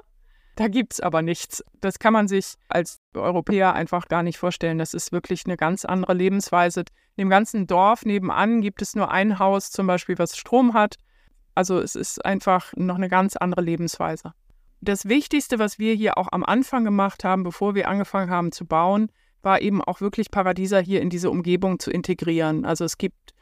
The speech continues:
einen Bürgermeister, es gibt Chef de Village, der für mehrere Dörfer dann zuständig ist und es gibt reiche Familien und so weiter und so fort. Ne? Es gibt eine ganze Menge Menschen, die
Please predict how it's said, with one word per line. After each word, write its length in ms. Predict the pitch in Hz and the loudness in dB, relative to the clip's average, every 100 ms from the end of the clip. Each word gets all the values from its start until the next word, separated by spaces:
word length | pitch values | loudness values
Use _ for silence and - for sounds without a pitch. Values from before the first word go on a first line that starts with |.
| _ - | _ -6
einen 160 | 165 | -2
Bürgermeister, 640 | 185 220 208 185 180 - | 2 4 6 4 0 0
es 120 | 170 - | -4 -4
gibt 280 | 180 _ - | -12 _ -14
Chef 320 | - 190 - | -2 -2 -2
de 140 | 185 | -8
Village, 480 | 170 180 202 208 202 - | -4 2 6 4 2 -4
der 100 | 175 | -4
für 120 | 180 | -6
mehrere 880 | 165 170 185 180 180 180 175 170 - | -4 -2 0 2 0 2 0 0 -4
Dörfer 400 | 165 190 214 208 | 2 2 4 0
dann 160 | 196 | -2
zuständig 680 | 196 214 196 190 185 180 - | -2 -4 -2 0 0 0 -2
ist 320 | 180 180 - | -2 -2 -4
und 200 | 165 165 _ _ _ _ | -4 -4 _ _ _ _
es 120 | - | -12
gibt 280 | - 190 - - | -8 -10 -10 0
reiche 340 | 165 185 208 | 2 2 -4
Familien 580 | - 185 226 220 208 196 | -2 0 4 4 2 2
und 180 | 233 - | 0 0
so 80 | 208 | 2
weiter 220 | 190 160 | 2 2
und 80 | - | -4
so 100 | 190 | -2
fort. 260 | 190 170 | 0 2
Ne? 80 | 208 | 0
Es 120 | 262 | -2
gibt 180 | - - 220 | -6 -8 -8
eine 100 | 214 | 2
ganze 320 | 220 262 233 | 2 2 0
Menge 480 | 208 233 240 247 240 _ _ - | 2 2 2 0 -2 _ _ 0
Menschen, 600 | 185 226 262 262 240 - | 2 4 2 0 -2 -2
die 380 | 214 220 220 | 0 0 0